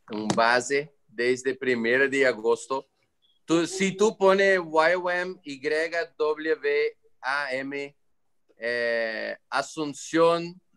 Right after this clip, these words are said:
Jucum en, en Google Maps, tú vas a encontrar nuestra base.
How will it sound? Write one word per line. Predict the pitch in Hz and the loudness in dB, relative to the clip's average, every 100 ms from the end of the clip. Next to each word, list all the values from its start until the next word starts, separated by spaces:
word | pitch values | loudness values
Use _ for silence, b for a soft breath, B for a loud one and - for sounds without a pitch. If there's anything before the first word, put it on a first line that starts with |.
| _ _ _ _ _ _ _ | _ _ _ _ _ _ _
Jucum | - - 170 170 165 - 170 175 175 - | -18 -6 0 2 0 2 0 0 -4 -14
en, | - 143 135 131 - - | -4 -2 0 -4 -8 -6
en | 127 | -4
Google | 127 147 143 | 0 2 4
Maps, | 131 139 - - | 6 4 2 -6
tú | 135 | 0
vas | 135 | 0
a | |
encontrar | 135 131 139 127 131 135 | 0 -2 -4 0 2 2
nuestra | 135 131 - 131 | 2 -4 -2 -2
base. | 113 127 127 139 143 143 | 2 2 2 -4 -8 -14